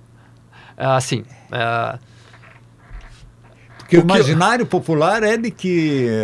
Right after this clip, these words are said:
Speaker 2: a Casa Gás é ligada com a residência do doutor Zaybuch, tem um túnel, tá? Só que não sei aonde ficou um monte de terra pra
Speaker 1: <laughs>
Speaker 2: construir esse túnel, mais umas
Speaker 1: É.
Speaker 2: coisas, tá? Que o imaginário popular foi muito fértil nessa questão.
Speaker 1: É,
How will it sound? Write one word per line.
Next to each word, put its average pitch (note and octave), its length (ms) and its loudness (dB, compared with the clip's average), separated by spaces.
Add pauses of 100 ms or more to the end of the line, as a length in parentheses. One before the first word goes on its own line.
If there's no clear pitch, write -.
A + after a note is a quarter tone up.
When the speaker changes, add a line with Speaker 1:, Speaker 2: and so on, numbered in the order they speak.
(100)
Speaker 2:
a G#2+ 80 -4
Casa B2+ 420 -2
Gás C#3+ 420 -2
é D#3+ 40 -4
ligada C3 580 -2
com - 100 -6
a A#2+ 40 -2
residência A2+ 680 -2
do A2 60 -4
doutor A2 400 -4
Zaybuch, C#3 380 -2
tem B2+ 120 0
um A#2+ 120 0
túnel, D#3 520 -2
tá? C#3 300 -4
Só - 180 -4
que C3 120 -6
não A#2+ 140 -2
sei B2+ 200 -2
aonde B2 300 -2
ficou B2 320 -4
um - 20 -2
monte A#2+ 300 -2
de G2+ 140 -4
terra B2+ 380 0
pra B2 180 -2
Speaker 1:
<laughs> - 40 -6
Speaker 2:
construir A#2+ 320 -4
esse A2 180 -6
túnel, D#3+ 340 -4
mais D3 240 0
umas B2+ 240 0
Speaker 1:
É. B2+ 60 -2
Speaker 2:
coisas, C#3 300 2
tá? C#3+ 240 -2 (380)
Que C#3 100 0
o D3+ 40 2
imaginário D3+ 600 0
popular C3 560 -2 (500)
foi C3+ 140 2
muito F3 320 0
fértil D#3 440 0
nessa D#3 260 0
questão. E3 380 -2
Speaker 1:
É, B2+ 180 2